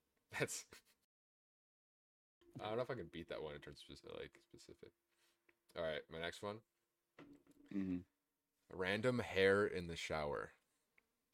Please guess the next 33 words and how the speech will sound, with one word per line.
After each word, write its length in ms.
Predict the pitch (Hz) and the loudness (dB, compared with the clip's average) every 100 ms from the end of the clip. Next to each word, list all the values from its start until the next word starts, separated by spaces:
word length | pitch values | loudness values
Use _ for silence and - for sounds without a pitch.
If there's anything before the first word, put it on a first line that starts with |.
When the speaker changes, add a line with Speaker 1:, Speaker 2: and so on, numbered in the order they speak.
| _ _ _ _ _ _ | _ _ _ _ _ _
Speaker 2:
Yeah. 280 | - 123 104 85 - _ - | 6 8 8 6 -4 _ -4
Speaker 1:
Do 80 | |
you 0 | 92 | 2
know 60 | |
what 80 | 92 | 4
Speaker 2:
Especially. 640 | 92 131 151 - 98 92 - - - - | 8 10 10 10 2 2 -2 -20 -8 -2
Speaker 1:
Okay. 240 | 95 92 | 6 12
Speaker 2:
Yeah. 180 | 104 90 - - - | 12 12 8 -12 -6
Speaker 1:
So, 160 | - 113 | 8 12
Speaker 2:
So 200 | 110 104 | 12 12
Speaker 1:
I'm 80 | 104 | 12
gonna, 220 | 151 156 117 | 12 10 8
I'm 80 | 131 | 6
gonna 100 | 190 | 6
picture 300 | - 127 - | 6 4 2
it. 160 | 80 64 _ - _ _ _ _ _ _ _ - - _ _ _ | -4 -6 _ -20 _ _ _ _ _ _ _ -20 -20 _ _ _
My 140 | 95 95 | 0 2
Speaker 2:
Okay. 100 | 90 | 2
Speaker 1:
thing. 100 | 71 - _ - - - _ - | 0 -6 _ -20 -20 -20 _ -8
I'm 80 | 101 | -2
in 40 | |
the 60 | 110 | 0
shower, 320 | - 87 78 | 4 4 6
right? 140 | 82 - _ _ _ _ _ _ _ _ _ - - - - - | 2 0 _ _ _ _ _ _ _ _ _ -18 -16 -14 -16 -4
My 160 | 110 104 | 4 6
Speaker 2:
Mm. 60 | |
Speaker 1:
back 260 | 92 110 110 - | 10 10 10 6
to 80 | 104 | 0
the 80 | 92 | 4
shower 280 | 104 82 | 6 6
head, 220 | 80 80 78 - - | 4 0 -2 -20 -10
obviously. 540 | 73 73 65 64 65 62 62 _ _ _ _ - _ - | -4 -4 -4 -8 -8 -8 -10 _ _ _ _ -20 _ -6
Speaker 2:
Right. 260 | 85 92 | -4 -4